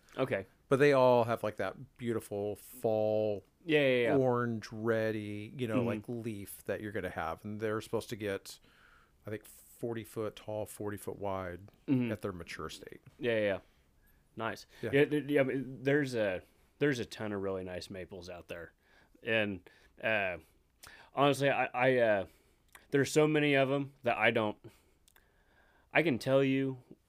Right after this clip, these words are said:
Speaker 1: that a maple tree is a maple tree, but I couldn't sit there and tell you, "Oh, yeah, this is the, this is the species of it."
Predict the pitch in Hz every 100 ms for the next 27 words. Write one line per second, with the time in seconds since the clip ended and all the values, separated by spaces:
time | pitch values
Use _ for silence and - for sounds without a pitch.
0 | - 131 117 104 107 113 113 123 120 98
1 | 98 101 123 - 139 147 _ - _ -
2 | 120 104 107 - 117 113 - 110 113 107
3 | 101 101 107 104 101 - 170 160 147 120
4 | 139 151 131 120 123 123 117 _ 131 127
5 | 127 117 117 - 131 120 107 92 92 87